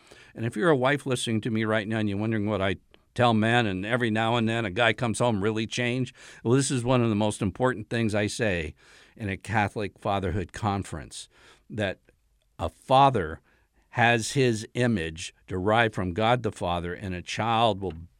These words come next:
bear an image or carry an image of what God is like, but what he sees in his father. Now, I'm just gonna use by way of illustration, 'cause this is,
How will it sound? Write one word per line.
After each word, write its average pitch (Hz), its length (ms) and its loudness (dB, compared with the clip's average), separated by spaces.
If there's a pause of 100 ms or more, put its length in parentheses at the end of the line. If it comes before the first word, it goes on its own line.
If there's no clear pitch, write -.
(160)
bear 139 340 6
an 110 280 -4
image 120 760 -4
or 92 200 -4
carry 165 440 2
an 113 120 0
image 98 360 -4
of 90 80 -4
what 92 200 -6
God 127 300 0
is 101 180 -4
like, 82 320 -8
but 85 140 -14
what 95 220 -8
he 92 80 -6
sees 92 340 -10
in 87 80 -10
his 82 160 -14
father. 101 480 -6 (400)
Now, 135 320 0 (1200)
I'm 139 140 2
just 165 240 0
gonna 147 160 6
use 131 260 2
by 110 160 -2
way 117 200 4
of 107 100 -2
illustration, 98 640 -2
'cause 92 220 -6
this 110 220 -2
is, 85 400 -8